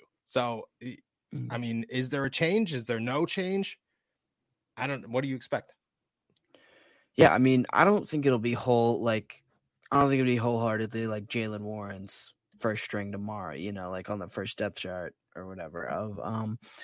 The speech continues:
Speaker 2: but I, they, they need to f-, give Jaylen Warren the ball more. Like,
Speaker 1: Yeah.
Speaker 2: he's just, he's, I don't know. Najee's talking a lot about, you know, "I can't make every hole. I can't, you know,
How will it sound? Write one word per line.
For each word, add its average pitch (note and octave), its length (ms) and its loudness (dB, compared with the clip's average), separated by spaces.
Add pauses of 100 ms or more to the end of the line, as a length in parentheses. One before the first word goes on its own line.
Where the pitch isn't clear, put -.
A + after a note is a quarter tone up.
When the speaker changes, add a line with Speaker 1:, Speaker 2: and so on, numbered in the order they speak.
(1080)
Speaker 2:
but C3 420 10 (160)
I, C3 260 6
they, C#3 260 12
they C3 280 10
need B2+ 260 8
to A#2 60 0
f-, - 80 -8 (300)
give A#2+ 180 2
Jaylen A2 320 -2
Warren G#2 200 -6
the G2+ 60 -12
ball F2+ 220 -8
more. F2 340 -10 (240)
Like, G2 280 -10
Speaker 1:
Yeah. G#2 140 -6 (720)
Speaker 2:
he's A#2 440 -2
just, - 340 0 (240)
he's, A#2 440 -2 (1400)
I E3 80 10
don't C3+ 100 8
know. B2+ 100 4
Najee's C#3 380 6
talking B2 260 6
a A#2+ 60 2
lot A2+ 180 2
about, G#2+ 320 0
you G2+ 100 -8
know, F2+ 120 -12
"I A#2+ 120 -4
can't A2 260 -4
make A2+ 200 -8
every G#2+ 200 -6
hole. B2 360 4
I G#2+ 80 0
can't, A2 460 -6
you G#2+ 120 -8
know, G2 340 -10